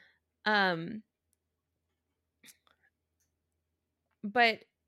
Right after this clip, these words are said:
they sort of, when we say, like, each chakra is associated with a gland in the, the same spot, that was these people. Um, when they wrote, you know, the books of the chakras, they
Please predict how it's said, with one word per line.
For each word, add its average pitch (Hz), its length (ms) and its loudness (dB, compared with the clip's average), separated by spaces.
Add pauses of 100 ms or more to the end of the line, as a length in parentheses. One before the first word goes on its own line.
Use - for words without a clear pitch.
(140)
they 262 360 0
sort 247 340 -4
of, 226 320 0 (840)
when 269 220 2
we 277 100 -2
say, 277 280 2
like, 262 280 2 (160)
each 233 320 -4
chakra 202 460 4
is 196 260 -4 (200)
associated 196 720 0
with 185 180 0
a 165 60 0
gland 160 640 -2 (600)
in 190 100 0
the, 175 260 -2
the 185 100 -4
same 170 280 -2
spot, 170 540 0 (480)
that 196 220 6
was 185 220 0
these 160 260 -4
people. - 580 -8 (300)
Um, 165 480 0
when 185 200 0
they 185 180 2
wrote, 175 280 0 (220)
you 196 140 -2
know, 160 180 0
the 165 160 -2
books 170 420 -2
of 170 180 -4
the 170 80 0
chakras, 165 500 -2
they 165 500 2